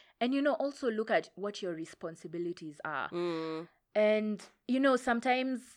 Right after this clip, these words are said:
Speaker 1: as we said, you're busy. Maybe you have one, one, one day a week when you can really check in with yourself.
Speaker 2: Mm.
Speaker 1: But I feel like also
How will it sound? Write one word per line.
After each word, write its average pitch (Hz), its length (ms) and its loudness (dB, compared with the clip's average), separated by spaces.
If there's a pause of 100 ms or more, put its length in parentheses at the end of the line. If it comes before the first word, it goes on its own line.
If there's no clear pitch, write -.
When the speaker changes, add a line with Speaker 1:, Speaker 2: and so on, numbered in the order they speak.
(260)
Speaker 1:
as 208 180 4
we 202 80 -4
said, 190 360 2
you're 202 160 4
busy. 226 540 -2
Maybe 214 240 -2
you 185 80 -2
have 175 220 0
one, 175 520 -2
one, 208 540 -2 (360)
one 233 280 4
day 185 140 2
a 156 100 2
week 165 280 -8
when 156 140 -6
you 151 60 -16
can 151 220 -12
really 160 240 -10
check 156 300 -10
in 165 120 -10
with 151 180 -14
yourself. 135 420 -8
Speaker 2:
Mm. 165 340 -6
Speaker 1:
But 302 120 2
I 320 80 4
feel 339 160 -2
like 277 220 2
also 220 540 0